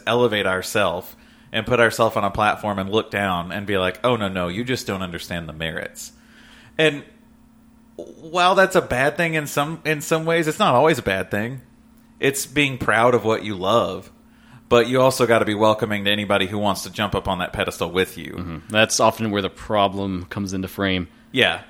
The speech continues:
Speaker 2: Uh, I do wanna drill in on what you said, though. So this term elevated horror, online and in discussions and stuff, it get, it gets equally used derisively as much as it gets used in praise to talk about these films. So in a way, if you're looking at it from, like, a mainstream perspective,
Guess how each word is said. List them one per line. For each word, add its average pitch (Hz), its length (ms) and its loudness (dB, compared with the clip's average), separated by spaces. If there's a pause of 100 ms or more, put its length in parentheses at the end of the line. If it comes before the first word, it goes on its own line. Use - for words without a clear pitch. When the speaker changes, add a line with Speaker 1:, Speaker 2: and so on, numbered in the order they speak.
Speaker 2:
Uh, 120 60 4
I 113 140 6
do 139 100 4
wanna 151 160 8
drill 127 260 2
in 123 80 6
on 120 80 2
what 104 120 0
you 104 60 -4
said, 107 280 -2
though. 95 180 2
So 101 480 0
this 120 220 -4
term 139 320 4
elevated 104 380 0
horror, 98 500 0 (1120)
online 123 560 6
and 117 120 6
in 110 160 4
discussions 117 500 0
and 107 100 -2
stuff, 98 240 -2
it 120 80 2
get, 139 200 2
it 123 200 -8 (100)
gets 143 340 -2
equally 165 320 0
used 120 680 0
derisively 151 680 0
as 101 140 -4
much 117 180 -2
as 113 60 -2
it 113 160 0
gets 107 240 -6
used 110 380 -6
in 101 160 -4
praise 120 420 0
to - 60 -12
talk 110 180 0
about 101 220 -2
these 95 180 -8
films. 87 520 -6 (880)
So 113 400 2
in 117 160 -2
a 117 80 4
way, 127 320 6
if 117 100 0
you're 120 100 0
looking 117 220 0
at 110 80 2
it 101 100 0
from, 110 120 -4
like, 95 140 -2
a 90 60 -2
mainstream 117 600 2
perspective, 98 800 -6